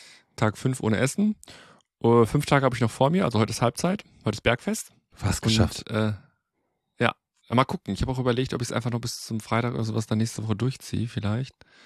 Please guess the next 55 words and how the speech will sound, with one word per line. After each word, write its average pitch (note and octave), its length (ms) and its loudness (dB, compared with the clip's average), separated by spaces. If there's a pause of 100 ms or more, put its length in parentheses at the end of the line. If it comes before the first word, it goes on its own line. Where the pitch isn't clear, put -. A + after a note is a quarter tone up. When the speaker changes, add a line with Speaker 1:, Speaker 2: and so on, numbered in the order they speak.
(140)
Speaker 2:
Irgendwann A#2 280 6
ist A#2+ 120 6
auch A#2 100 8
mal A2 140 8
gut, - 260 0
ne? A#2+ 160 6 (160)
Speaker 1:
Ja, D3+ 260 6
aber, D#3 440 4 (320)
also A#2+ 180 0
ich A#2 140 -4
bin D#3 100 2
ja D#3+ 60 6
jetzt D3+ 180 2
irgendwie D3+ 240 2
zumindest D3 300 -2
so B2 100 2
hungertechnisch A#2+ 480 0
über G2 160 -2
den G2 80 0
Berg. F2+ 340 0 (380)
Also G#2 140 -4
ich - 60 -12
hab B2+ 100 -4
ja B2+ 60 2
jetzt - 120 -4
nicht B2+ 100 -4
so, A#2+ 320 0 (760)
nicht A#2 200 0
so A2 440 2 (340)
Hunger. D#3+ 500 2 (160)
Von - 160 0
daher, B2 280 6
mir A#2 80 2
macht C#3 180 0
das - 140 -4
gerade C#3+ 240 4
nicht D3 140 -2
so C3+ 220 0
wahnsinnig F#2+ 460 0
viel - 120 -6
aus. C3+ 340 2 (260)
Außer, D3 180 2
dass D3+ 140 -2
ich - 80 -6
Appetit - 400 -6
hab. - 140 -6
Ich - 60 -8
hab - 120 -12
richtig - 200 -16
Bock. - 260 -2 (680)
Richtig C3 220 -2
Bock, - 160 2
irgendwas A#2 240 2
zu - 140 -6
essen. - 320 -8